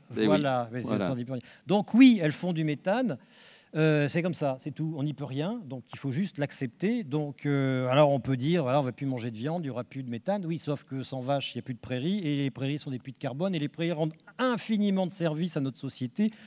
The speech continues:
Speaker 1: que l'on commence à mesurer, notamment le service de régulation de la quantité d'eau et de d'épuration naturelle de l'eau. Euh, oui, je, tu as regardé ta montre, donc ça veut dire qu'il faut que je me presse. Euh,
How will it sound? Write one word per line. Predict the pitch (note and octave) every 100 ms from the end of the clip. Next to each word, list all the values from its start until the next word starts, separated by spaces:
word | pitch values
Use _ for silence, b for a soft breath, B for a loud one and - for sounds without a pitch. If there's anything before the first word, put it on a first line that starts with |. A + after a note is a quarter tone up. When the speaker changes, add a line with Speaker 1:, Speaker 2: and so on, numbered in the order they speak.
| B B
Speaker 1:
que | D#3+
l'on | D3
commence | - C#3+ D3 -
à | A#2+
mesurer, | A#2 G#2+ A2+ D#3
notamment | C3 - A2 C#3
le | A#2
service | - G2+ E3
de | B2
régulation | G#2+ C3+ C3 A2+ - B2+
de | G#2
la |
quantité | - G#2 A2 - G#2+
d'eau | E3 A3+
et |
de | C#3+ E3 F3 B B -
d'épuration | D3 - C#3+ C3 D3
naturelle | C3+ A#2 B2 B2
de | A2+
l'eau. | A2 A2 B B B C#3+
Euh, | D3 C#3 C#3 C3
oui, | C#3 C#3
je, | C3
tu | G#2+ B2
as |
regardé | A2 A#2+ B2
ta | B2+
montre, | B2+ C3
donc | A2
ça | -
veut | A2+
dire | C3
qu'il | -
faut |
que | G#2
je |
me | A2
presse. | - G3 - b b -
Euh, | C#3+ C3+